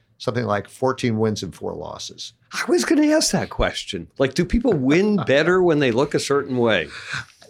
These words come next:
Speaker 1: Just saying.
Speaker 2: Okay, I'll
Speaker 1: Just
Speaker 2: accept
Speaker 1: saying.
Speaker 2: that. Okay, last question on Leading Voices is always, uh,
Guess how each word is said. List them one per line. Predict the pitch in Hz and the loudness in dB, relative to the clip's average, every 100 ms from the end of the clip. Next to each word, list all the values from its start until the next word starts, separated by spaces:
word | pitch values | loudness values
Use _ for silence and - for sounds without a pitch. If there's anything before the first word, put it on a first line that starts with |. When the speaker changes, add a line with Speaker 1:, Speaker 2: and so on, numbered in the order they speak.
| - | -4
Speaker 1:
Just | - 196 - | 0 0 2
saying. | 185 117 78 - | 2 0 -2 0
Speaker 2:
Okay, | 147 - 127 | 0 4 4
I'll | 117 139 143 | 6 6 4
Speaker 1:
Just | 160 | 4
Speaker 2:
accept | 131 | 4
Speaker 1:
saying. | 131 104 | 4 2
Speaker 2:
that. | 87 - _ - 165 | -2 -8 _ 0 2
Okay, | 151 120 | 4 2
last | 127 147 175 - | 4 2 2 2
question | 185 170 165 | 2 2 2
on | 139 | 2
Leading | 143 139 127 | 4 2 2
Voices | 123 127 123 110 90 | 2 2 0 -4 -4
is | 98 101 | -2 2
always, | 117 120 107 - | 4 4 2 0
uh, | 92 95 | -2 -2